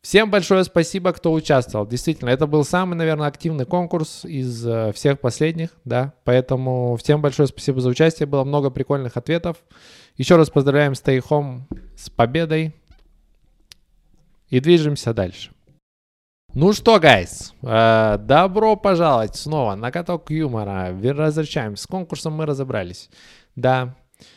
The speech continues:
И, скорее всего, сразу потерял пятьдесят процентов зрителей, кто не победил <laughs> сейчас. Да ладно, нет, правда, не расстраивайтесь, че вы, будет еще миллион конкурсов, да. Принглс. И разыграем еще, не бойтесь.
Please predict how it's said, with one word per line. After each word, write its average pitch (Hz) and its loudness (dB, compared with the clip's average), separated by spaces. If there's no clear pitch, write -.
И, 180 -2
скорее 196 0
всего, 170 -4
сразу 165 -2
потерял 151 -2
пятьдесят 156 -4
процентов 147 -4
зрителей, 156 -2
кто - 2
не 151 0
победил 147 4
<laughs> 135 -6
сейчас. - -8
Да 143 2
ладно, 151 2
нет, 131 -4
правда, 127 2
не 110 -4
расстраивайтесь, 127 -4
че 139 -6
вы, 92 -8
будет 123 -8
еще 175 -12
миллион 170 -8
конкурсов, 101 -12
да. 113 -8
Принглс. 175 -2
И 120 -4
разыграем 160 -4
еще, 120 -14
не 101 -14
бойтесь. - -16